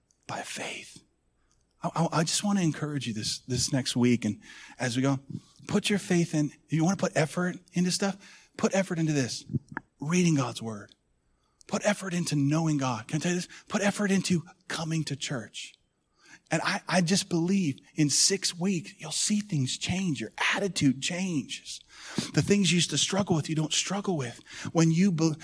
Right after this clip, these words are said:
and what you believe changes. And what, when you believe changes, then that's when life change happens. My church family says, the Bible says we are the seed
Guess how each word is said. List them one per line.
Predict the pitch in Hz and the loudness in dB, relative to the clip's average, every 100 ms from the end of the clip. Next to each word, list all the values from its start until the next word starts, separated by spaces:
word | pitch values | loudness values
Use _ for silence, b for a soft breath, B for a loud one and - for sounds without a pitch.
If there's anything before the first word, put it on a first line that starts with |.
| B | B
and | 156 | 4
what | 156 143 170 | 4 4 6
you | 170 | 4
believe | 147 151 180 233 180 | 4 2 4 4 2
changes. | - - 131 117 107 - | -2 0 2 2 -2 -2
And | 143 147 | 0 0
what, | 156 | 0
when | 175 247 233 | 0 0 0
you | 254 196 233 | 2 2 4
believe | 185 175 190 185 | 4 6 4 2
changes, | - 180 190 160 135 - b b | 0 2 2 0 -2 -4 b b
then | - 202 | -6 -4
that's | 196 175 - | -2 -4 -4
when | 165 | 0
life | 139 113 135 135 | 0 0 -6 -8
change | - 98 101 - - | -6 -6 -6 -10 -8
happens. | - - - - - - _ _ _ _ _ _ _ _ _ _ _ _ _ b b | -6 -6 -10 -18 -18 -18 _ _ _ _ _ _ _ _ _ _ _ _ _ b b
My | - | -2
church | 139 175 160 | 0 2 2
family | 175 175 147 | 2 4 4
says, | - 135 127 - - b b b | 2 2 0 -2 -8 b b b
the | 139 | 4
Bible | 151 | 6
says | 143 131 | 4 4
we | 131 | 6
are | 139 | 6
the | 123 113 | 4 0
seed | 110 - - 175 151 110 107 | -2 -2 0 2 2 0 -4